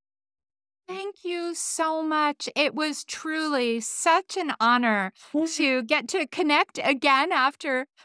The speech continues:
Speaker 2: Yes.
Speaker 1: meeting in person in Paris a few weeks ago, but to really fully understand all that you're bringing together from your own studies, preparation for your beautiful ecstatic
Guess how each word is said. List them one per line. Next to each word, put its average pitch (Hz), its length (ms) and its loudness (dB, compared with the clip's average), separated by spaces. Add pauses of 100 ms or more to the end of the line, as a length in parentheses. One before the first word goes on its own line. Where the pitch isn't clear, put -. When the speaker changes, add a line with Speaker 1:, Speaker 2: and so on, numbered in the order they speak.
Speaker 2:
Yes. 240 260 6
Speaker 1:
meeting 294 160 0
in 285 200 -6
person 294 540 -2
in 262 180 2
Paris 277 520 2
a 277 80 -2
few 262 260 -4
weeks 254 380 -6
ago, 247 460 2 (380)
but 277 220 -2
to 311 200 -4
really 330 560 -2
fully 294 340 -2
understand 240 1200 0 (140)
all 254 380 6
that 233 200 -4
you're 226 160 -4
bringing 214 480 0
together 180 600 -2
from 196 280 -4
your 202 220 -2
own 214 300 0
studies, 214 680 -2
preparation 196 1120 -4 (340)
for 196 300 -2 (120)
your 269 340 4
beautiful 196 840 0
ecstatic 190 640 -2